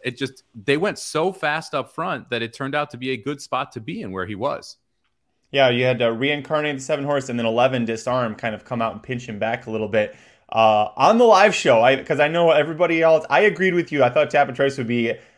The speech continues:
Speaker 2: I didn't say the actual rear. I thought he had a good chance to be towards the rear. Uh, the other dudes didn't. And <laughs> right about here, I thought,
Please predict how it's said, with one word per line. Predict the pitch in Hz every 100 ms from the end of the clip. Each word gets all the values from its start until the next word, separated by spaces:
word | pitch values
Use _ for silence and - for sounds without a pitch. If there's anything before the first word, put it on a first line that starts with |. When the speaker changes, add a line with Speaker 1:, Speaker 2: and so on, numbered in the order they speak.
| -
Speaker 2:
I | 175
didn't | 226 208
say | 190
the | 160
actual | 147 143 - 143 135
rear. | 127 117
I | 123
thought | 135 151 143
he |
had | 139
a | 120
good | 127
chance | 127 123 120
to | 110
be | 110
towards | 139 131 117
the | 117
rear. | 107 104 101 - _ -
Uh, | 113 107 104
the | 139
other | 214
dudes | 196 214 156
didn't. | 156 190 120 -
And | 131 131 131 131
<laughs> | 135
right | 165 214
about | 202 202 196 160
here, | - 190 147
I | 131
thought, | 131 139 135 127 -